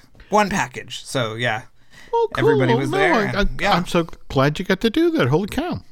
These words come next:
Speaker 2: Okay.
Speaker 1: Yeah.
Speaker 2: What's kind of interesting, of course, about Super Nintendo World is a highly themed environment. And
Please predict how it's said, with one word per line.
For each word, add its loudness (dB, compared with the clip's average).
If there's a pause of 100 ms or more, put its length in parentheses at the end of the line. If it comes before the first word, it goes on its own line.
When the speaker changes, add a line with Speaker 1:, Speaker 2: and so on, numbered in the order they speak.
Speaker 2:
Okay. 2
Speaker 1:
Yeah. 2 (600)
Speaker 2:
What's 0
kind 0
of 2
interesting, -2
of -4
course, 2
about 0
Super 2
Nintendo 0
World 0
is 0 (440)
a -8
highly 0
themed 0
environment. 0 (160)
And -2